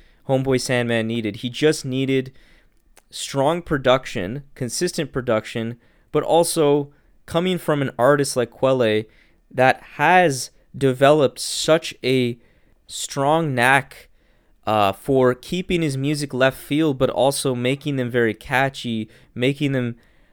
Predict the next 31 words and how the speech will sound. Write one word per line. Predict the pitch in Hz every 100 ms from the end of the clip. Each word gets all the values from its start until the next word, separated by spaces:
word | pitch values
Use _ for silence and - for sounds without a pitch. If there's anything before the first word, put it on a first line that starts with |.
| _ -
be | 127 123
jam-packed | 120 - 131 143 147 143 131 131 -
with | 123
personality | - 139 135 135 117 113 127 127 117
and | 101 107
replay | 117 131 135 120
value | 113 104 101
that | 107 107
you | 113
always | - 123 131 127
just | 120 123
wanna | 117
come | - 123 110
back | 104 104 98 - _ -
to |
them | 120 104 101
to | - 110 92
uncover | 113 117 - 117 110
little | 107 107 110
nuances, | 113 113 107 104 - 104 95 - _ _ _ - _ _
uh, | - 101 95 95
in | 90 110
the |
music. | 104 107 107 82 - - _ _ _ _ _ _ _ _
But | 147 156 -
what | 143 175
we | 214
got | 180 165 139
here | - 147 135
was | 120 127 120 - - _ _ _ _ _ _ _ _ _ _ _ _ _ _ -
Homeboy | 151 185 170 156 135 123 -